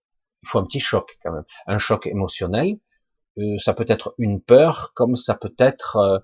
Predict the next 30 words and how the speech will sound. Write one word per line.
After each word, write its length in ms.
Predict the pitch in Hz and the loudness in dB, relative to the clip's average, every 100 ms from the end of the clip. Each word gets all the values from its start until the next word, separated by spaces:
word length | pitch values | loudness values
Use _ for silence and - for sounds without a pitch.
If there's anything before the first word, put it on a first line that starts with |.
| - - _ - | -6 -20 _ -6
un 220 | 107 107 | -2 0
choc, 420 | 98 - 127 123 - - | -2 2 2 2 -2 -2
euh, 380 | 110 110 110 - - - - | 2 2 0 -6 -20 -20 -12
violent, 440 | 104 123 135 160 | -2 2 6 6
la 160 | 120 90 | 6 4
peur 180 | 135 104 | 2 0
de 80 | |
mourir, 680 | 107 110 123 202 190 - - _ _ _ | 0 0 0 0 -2 -8 -18 _ _ _
mais 120 | - 123 | -6 -6
ça 160 | - | -4
pourrait 200 | - 131 | -4 -2
être 80 | - | 0
la 100 | 104 | -2
peur 240 | - 110 | 0 -4
tout 120 | - 123 | -4 -2
court, 540 | 170 131 - - - _ - - - - _ | 0 0 -4 -16 -20 _ -20 -20 -20 -20 _
mais 140 | - 95 | -10 0
violent. 440 | 131 147 120 110 _ _ - - | 4 6 6 0 _ _ -20 -8
Et 120 | 104 | -8
du 100 | 98 | -6
coup, 200 | - 196 | -4 -2
quelque 360 | - 131 - | 0 0 0
chose 760 | 110 - 208 220 151 107 95 92 - _ _ - - - - | -2 2 8 8 8 4 -2 -4 -10 _ _ -20 -20 -20 -20
fait 280 | - 151 170 | -2 0 0
que, 160 | - 117 | 2 6
euh, 520 | 127 120 110 113 113 | 6 4 2 0 2
l'étalonnage 960 | 113 139 - 151 135 127 160 165 110 | 2 0 4 6 6 6 6 4 2
de 60 | 98 | -4
vos 140 | 95 | -4
perceptions 800 | 90 107 - - - 147 170 - | -2 -4 -4 -8 -6 -2 -2 -2